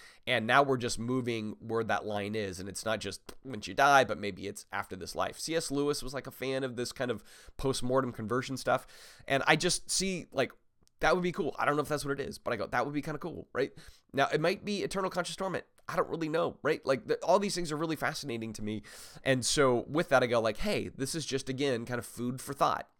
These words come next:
and, and things to consider." Another thing that's interesting to me is actually at the end of the story. Book of Revelation. Um, you see this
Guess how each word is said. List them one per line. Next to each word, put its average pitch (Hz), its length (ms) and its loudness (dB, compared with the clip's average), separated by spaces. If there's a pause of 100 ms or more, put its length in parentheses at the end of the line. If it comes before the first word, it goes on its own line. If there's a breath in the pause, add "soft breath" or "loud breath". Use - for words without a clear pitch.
and, 110 220 -4
and 110 260 -6
things 131 260 -4
to 123 60 -8
consider." 127 440 -4 (480 loud breath)
Another 190 240 6
thing 156 200 0
that's 120 200 -4
interesting 139 440 -4
to 110 60 -2
me 113 140 -2
is 101 100 -2
actually 123 480 -2
at 113 80 -6
the 113 100 -6
end 107 120 -4
of - 20 -6
the 104 80 -4
story. - 380 -6 (680)
Book 151 140 0
of 165 80 6
Revelation. 135 560 4 (480 loud breath)
Um, 98 600 2
you 139 120 -4
see 202 200 4
this 160 280 4